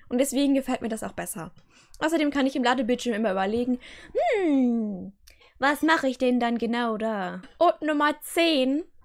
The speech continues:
Ich finde es wichtiger, dass Kinder und Teenager Updates bekommen als Babys. Ehrlich gesagt, es ist,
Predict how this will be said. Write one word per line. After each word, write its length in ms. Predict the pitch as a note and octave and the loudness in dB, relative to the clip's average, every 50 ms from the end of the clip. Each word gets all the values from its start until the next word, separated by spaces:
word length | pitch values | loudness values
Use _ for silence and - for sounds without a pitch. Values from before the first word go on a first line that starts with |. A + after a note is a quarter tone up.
| - _ | -10 _
Ich 260 | - F#4+ A4 - - | 0 0 0 0 -2
finde 640 | - - F4 F4+ F4 E4 D4+ C#4+ C#4+ C#4+ D4 D4 - - | -2 0 2 2 4 4 2 2 2 2 0 -2 -2 -2
es 220 | - A#3 A#3+ - | -4 -4 -4 -2
wichtiger, 400 | A#3 C#4 E4+ - - D#4 C#4 B3+ | -4 -4 -2 -2 -2 0 0 0
dass 220 | - B3 B3 - - | 0 0 -2 -4 -6
Kinder 460 | - - E4 E4 E4 D4+ C#4+ C#4 - | -6 -4 -2 -2 0 0 0 0 0
und 160 | A#3+ A#3+ B3 | -2 -4 -4
Teenager 720 | - - C#4+ D4 D#4 D#4 D4+ D4 D4+ D4+ D4+ - D#4 C#4+ - | -2 -2 -2 0 0 0 -2 -2 -2 -4 -4 -2 -2 2 2
Updates 460 | - D4 - - C#4+ C#4 C#4+ C#4 - | 2 0 2 2 2 2 2 0 -2
bekommen 400 | - C4 - - G#3+ G#3+ A#3 A3+ | -6 -8 -4 -4 -2 -2 -2 0
als 240 | - B3 B3 - - | -2 -2 -4 -4 -8
Babys. 560 | - F3 E3 D#3 D3+ D3+ D#3+ - - - - - - - - - | -8 -6 -6 -6 -8 -10 -8 -8 -8 -10 -10 -14 -20 -20 -4 2
Ehrlich 240 | - C4+ E4+ F4+ - | 4 4 4 4 2
gesagt, 320 | - D#4+ C4+ D#4 D#4 - - | 0 2 2 2 2 0 -2
es 120 | C4+ - | -6 -6
ist, 240 | C#4 - - - | -6 -8 -10 -10